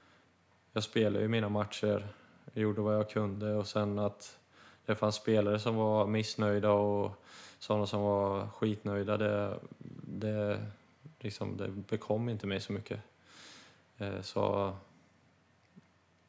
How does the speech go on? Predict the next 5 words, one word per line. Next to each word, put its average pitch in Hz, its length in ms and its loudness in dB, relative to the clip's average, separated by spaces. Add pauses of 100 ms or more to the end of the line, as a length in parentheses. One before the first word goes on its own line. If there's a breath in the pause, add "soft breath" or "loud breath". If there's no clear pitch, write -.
(400)
att 104 200 -2
det 104 80 -2
var 104 340 2
så, 113 460 -2 (400)
sån 107 520 -4